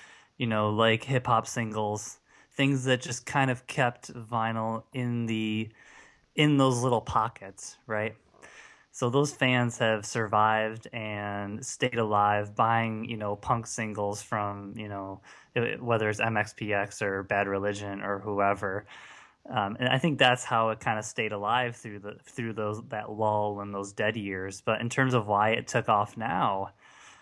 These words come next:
I, it's, it's, it really is mysterious. I don't know if it was just because of the inflation of the C D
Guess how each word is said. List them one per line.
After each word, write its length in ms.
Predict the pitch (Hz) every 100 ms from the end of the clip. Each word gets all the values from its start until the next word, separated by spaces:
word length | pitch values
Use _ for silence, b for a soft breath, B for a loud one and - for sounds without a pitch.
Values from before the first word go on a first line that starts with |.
| B _ -
I, 220 | 123 135
it's, 340 | 127 - - -
it's, 200 | 135 -
it 200 | 143 143
really 420 | 143 170 165 156
is 200 | 160 143
mysterious. 720 | 143 139 139 165 175 110 107
I 100 | 120
don't 180 | 143 139
know 200 | 139 139
if 160 | 127 135
it 60 |
was 180 | 131 117
just 260 | 127 123 -
because 720 | 127 131 123 113 110 113 -
of 340 | 117 110 107
the 480 | 113 107 104 104 120
inflation 540 | 120 - 123 123 127
of 100 | 117
the 80 | 113
C 240 | - 123 120
D 320 | 131 202